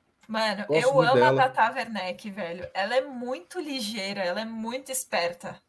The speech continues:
Speaker 2: A Samantha
Speaker 1: Eu
Speaker 2: Schutz, que fazia
Speaker 1: também.
Speaker 2: o Juninho Play, acho genial. Depois eu, eu fui entender o Juninho Play depois de muito tempo e eu acho genial.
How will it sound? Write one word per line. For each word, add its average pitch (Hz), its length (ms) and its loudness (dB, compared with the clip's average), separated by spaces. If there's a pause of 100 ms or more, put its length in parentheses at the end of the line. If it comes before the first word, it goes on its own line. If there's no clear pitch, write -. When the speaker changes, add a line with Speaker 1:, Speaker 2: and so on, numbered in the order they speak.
(340)
Speaker 2:
A 131 80 0
Samantha 156 520 4
Speaker 1:
Eu 127 40 0
Speaker 2:
Schutz, - 680 -2 (220)
que 131 80 -8
fazia 135 360 2
Speaker 1:
também. 135 300 4
Speaker 2:
o 123 80 -2
Juninho 135 440 0
Play, 135 600 2
acho 120 280 -2
genial. 139 400 0
Depois 151 260 0
eu, 160 100 0 (240)
eu 135 80 -2
fui 196 180 0
entender 185 420 4
o 190 80 6
Juninho 160 340 -2
Play 165 220 2
depois 160 260 0
de 151 60 -4
muito 160 180 -4
tempo 156 260 0
e 160 40 2
eu 147 40 2
acho 147 140 -6
genial. 127 520 -4